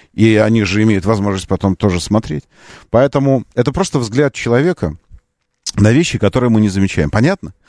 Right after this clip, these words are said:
Чистота, внимание, планировка города, дороги и дорожная инфраструктура. Хватит ныть, нытики. Сейчас опять начнется здесь, что-то вам не так.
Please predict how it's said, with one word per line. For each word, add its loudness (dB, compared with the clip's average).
Чистота, 0
внимание, 0
планировка 2
города, 2
дороги 0
и 4
дорожная 2
инфраструктура. 0
Хватит -2
ныть, -8
нытики. -8
Сейчас -4
опять 0
начнется -2
здесь, -4
что-то -2
вам 2
не 2
так. -2